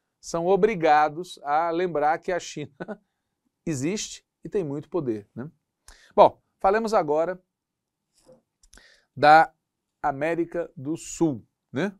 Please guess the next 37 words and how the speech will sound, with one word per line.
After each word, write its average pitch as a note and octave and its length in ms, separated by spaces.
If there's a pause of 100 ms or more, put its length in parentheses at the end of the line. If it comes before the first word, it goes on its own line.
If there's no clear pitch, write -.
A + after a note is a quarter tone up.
(120)
Ou D3+ 320
da B2+ 120
América C3 380
Latina. C3+ 560
Vamos B2+ 180
começar D3 320
falando D3+ 300
da D#3 120
Argentina. D#3+ 920 (300)
No F#3 100
dia G#3 180
quatro D3+ 460
de E3+ 80
abril, F3+ 440 (420)
o C#3+ 80
presidente C#3+ 580
Javier C3 460
Milei, E3+ 420 (240)
cada C#3 280
país C3+ 360
tem B2+ 120
o A#2 40
cavernícola A#2+ 640
que - 120
merece, E3 480 (360)
anunciou F#3 480
planos F#3 640
pra C3+ 180
estabelecer D3 580
uma E3+ 180
base F#3 540
naval D#3+ 440
conjunta F#3 640
com A3+ 260
os A#3 100
Estados A3+ 400
Unidos, A3+ 400